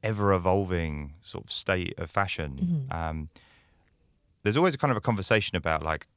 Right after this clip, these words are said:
Speaker 1: how much change there is and what does that change mean. But the thing for me is that it's, it's always changing.
Speaker 2: Right.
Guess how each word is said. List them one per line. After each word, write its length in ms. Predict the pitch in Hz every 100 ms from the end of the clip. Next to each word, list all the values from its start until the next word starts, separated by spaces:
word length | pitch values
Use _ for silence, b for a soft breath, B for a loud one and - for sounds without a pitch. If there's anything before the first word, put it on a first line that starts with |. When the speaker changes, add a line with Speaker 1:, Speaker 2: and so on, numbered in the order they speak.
| _
Speaker 1:
how 240 | - - 107
much 240 | 98 -
change 300 | - 92 87
there 220 | 82 78
is 160 | 76 71
and 100 | 76
what 80 | 80
does 120 | 82
that 180 | 80 -
change 580 | - 80 78 71 - -
mean. 280 | 95 98 80
But 100 | 78
the 80 | 95
thing 400 | 131 127 104 85 -
for 160 | - 95
me 200 | 120 107
is 80 | 80
that 140 | -
it's, 120 | 95 -
it's 100 | 98 -
always 440 | 120 123 107 82 80
changing. 540 | 87 90 - 50 -
Speaker 2:
Right. 100 | B